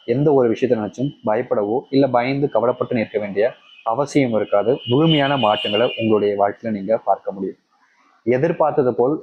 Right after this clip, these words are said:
உங்களுடைய வாழ்க்கையில இனி எல்லாமே இந்த மீனராசினுடைய வாழ்க்கை நடக்கும். ஆனா, ஒரு சில இடங்கள்ல மீனராசிக்காரர்கள் பின்னடைவுகளை சந்திக்க ஏற்படும். முக்கியமா வேலை செய்யக்கூடிய இடங்கள்ல உங்களுடைய சக ஊழியர்கள் மூலியமா சில ஏமாற்றங்களை சந்திக்க வேண்டிய நிகழ்வு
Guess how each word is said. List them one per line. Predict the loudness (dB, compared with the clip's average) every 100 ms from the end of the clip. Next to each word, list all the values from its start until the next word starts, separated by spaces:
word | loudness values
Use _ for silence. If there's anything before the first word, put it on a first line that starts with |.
| -4
உங்களுடைய | 2 2 2 2
வாழ்க்கையில | 2 0 -2 0 0 -2
இனி | -6 -2 -2 0
எல்லாமே | 2 4 2 0 -6 -10 _ _ _ _ _ _ _ _ _ _ _ _ _ _ _ -2
இந்த | 2 2
மீனராசினுடைய | 4 4 4 2 0 2
வாழ்க்கை | 2 0 -2
நடக்கும். | -6 -6 -10 -20 _ _ _ -6
ஆனா, | -2 2
ஒரு | 4 4 4
சில | 2 4
இடங்கள்ல | 4 2 2 2 0
மீனராசிக்காரர்கள் | 0 2 2 0 -2 0 0 -4 -4
பின்னடைவுகளை | -2 0 0 0 0 -2
சந்திக்க | -2 -18 -6 -2
ஏற்படும். | -2 -2 -12 -14 _ _ _ -10
முக்கியமா | 0 0 2 0
வேலை | 2 0
செய்யக்கூடிய | 2 2 4 2
இடங்கள்ல | 2 0 0 0
உங்களுடைய | 0 0 0 0 -4
சக | -2 0
ஊழியர்கள் | 0 2 0 0 -4
மூலியமா | -2 -2 -2 -4 -6 _ _ -6
சில | -2 2
ஏமாற்றங்களை | 2 2 2 0 0 0
சந்திக்க | -2 -2 -2 -2
வேண்டிய | -2 -4
நிகழ்வு | -2 -2 -2